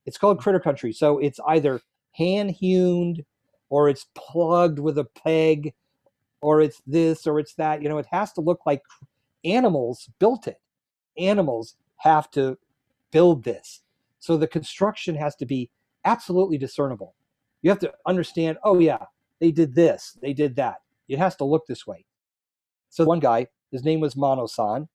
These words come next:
and he, it was like clicked in his mind, because a lot of it, when you work on a project like this, there's a lot that's not in the design that has to be done in the field.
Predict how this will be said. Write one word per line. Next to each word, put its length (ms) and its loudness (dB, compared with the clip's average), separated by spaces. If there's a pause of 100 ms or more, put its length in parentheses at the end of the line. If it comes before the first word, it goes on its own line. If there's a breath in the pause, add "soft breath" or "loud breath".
(460)
and 380 -4 (340)
he, 520 -4 (400)
it 80 -4
was 140 -2
like 240 -2
clicked 580 -4
in 100 -10
his 160 -10
mind, 340 -8 (480)
because 360 0 (400)
a 60 -2
lot 180 0
of 80 -2
it, 120 0
when 120 0
you 80 -4
work 220 0
on 80 0
a 40 -4
project 340 0
like 140 -4
this, 260 -6 (400)
there's 260 4 (100)
a 60 0
lot 380 0
that's 200 -8
not 300 -4
in 160 -4
the 80 -8
design 500 -8
that 120 -8
has 200 -4
to 80 -16
be 100 -10
done 200 -8
in 140 -10
the 60 -10
field. 320 -10